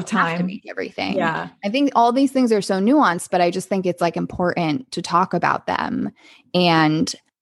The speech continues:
Speaker 2: I think being generous as an artist is, is sometimes really hard, because also it's so personal to you. And if someone, if you work really hard on something and someone doesn't like it, that's, that can also be, um, a hard pill to swallow.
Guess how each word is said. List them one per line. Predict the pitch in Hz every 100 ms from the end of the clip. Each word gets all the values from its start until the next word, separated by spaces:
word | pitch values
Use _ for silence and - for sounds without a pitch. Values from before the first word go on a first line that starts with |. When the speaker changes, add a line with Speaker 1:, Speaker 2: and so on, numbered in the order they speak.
| -
Speaker 2:
I | 196
think | 196 - 285 285
being | 294 311
generous | 254 202 214 233 226
as | 226 196
an | 196
artist | - 247 285 -
is, | 185 - - _
is | 190 -
sometimes | 220 240 262 233
really | 240 226
hard, | 185 220 269 - - - -
because | 185 185 190 180 -
also | 196 214 196 185 -
it's | -
so | - 185
personal | - 185 208 208 170
to | - -
you. | 95 95 95 -
And | 175
if | 170 -
someone, | - 180 175 170 180 190 - - _
if |
you | 202
work | 190 180
really | 175 180 185
hard | 170 - 180 180 180 175 175
on | 180 175
something | 170 165 190 175 170
and | 190
someone | - 196 190
doesn't | 185 175
like | - 180 185
it, | 185 - - _ _ -
that's, | - - -
that | 170 -
can | - 180
also | - - 202
be, | 190 - - - - -
um, | 160 175 -
a |
hard | - 190 165
pill | - - -
to | 170
swallow. | - - 101 78 - 208